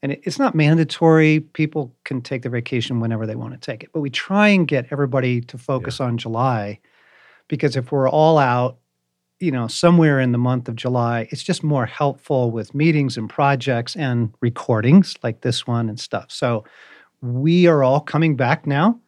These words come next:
Speaker 1: from various vacations and staycations and folks just enjoying, you know,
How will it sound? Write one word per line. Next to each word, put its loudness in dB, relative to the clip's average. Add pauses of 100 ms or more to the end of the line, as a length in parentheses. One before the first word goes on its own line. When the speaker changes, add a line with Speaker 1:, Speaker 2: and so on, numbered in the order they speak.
(540)
Speaker 1:
from 2
various 2
vacations 2
and 2
staycations 2
and -2 (540)
folks -2
just -2
enjoying, 2 (440)
you 4
know, -2